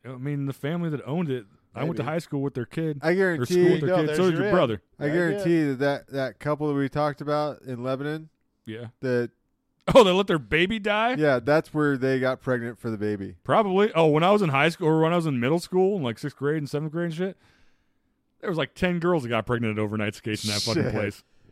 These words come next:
Speaker 1: No
Speaker 2: Just,
Speaker 1: joke.
Speaker 2: just write some dialogue, get some fucking kids to show up and skate.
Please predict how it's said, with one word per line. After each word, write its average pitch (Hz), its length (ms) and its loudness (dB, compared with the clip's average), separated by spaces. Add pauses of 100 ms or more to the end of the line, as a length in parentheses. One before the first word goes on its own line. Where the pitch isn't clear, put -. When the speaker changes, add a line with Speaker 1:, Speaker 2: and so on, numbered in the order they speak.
(200)
Speaker 1:
No 139 120 -8
Speaker 2:
Just, 127 100 -8
Speaker 1:
joke. 131 320 -2
Speaker 2:
just 135 240 -16
write 120 320 -12
some 269 180 -14
dialogue, 175 600 -4 (220)
get 131 220 -14
some 202 200 -16
fucking 226 420 -14
kids 202 300 -12
to 185 100 -18
show 180 240 -10
up 180 120 -10
and 165 120 -18
skate. 135 480 -14